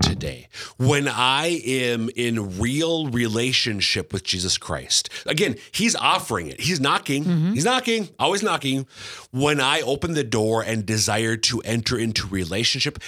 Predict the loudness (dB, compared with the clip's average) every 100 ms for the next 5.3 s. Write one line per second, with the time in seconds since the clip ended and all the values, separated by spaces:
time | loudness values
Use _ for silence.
0 | -2 0 0 0 2 2 0 0 0 0
1 | -2 -4 -4 -8 -6 -6 -8 -10 -14 -14
2 | -8 0 0 0 -2 -2 -2 0 2 2
3 | 2 0 -2 0 -2 -2 0 0 2 0
4 | -2 0 2 2 0 -4 -12 -14 2 4
5 | 6 2 -2